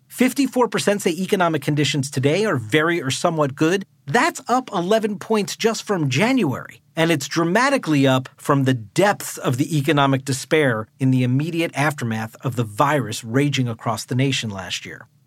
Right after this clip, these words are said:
There are some warning signs for President Biden on gun rights and immigration, two issues he's actually expected to address tonight in the speech, but where he is upside down,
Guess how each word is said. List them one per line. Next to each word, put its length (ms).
There 140
are 200
some 260
warning 300
signs 360
for 140
President 380
Biden 420
on 140
gun 320
rights 260
and 220
immigration, 580
two 220
issues 400
he's 160
actually 360
expected 500
to 140
address 360
tonight 240
in 60
the 80
speech, 400
but 180
where 200
he 200
is 120
upside 380
down, 360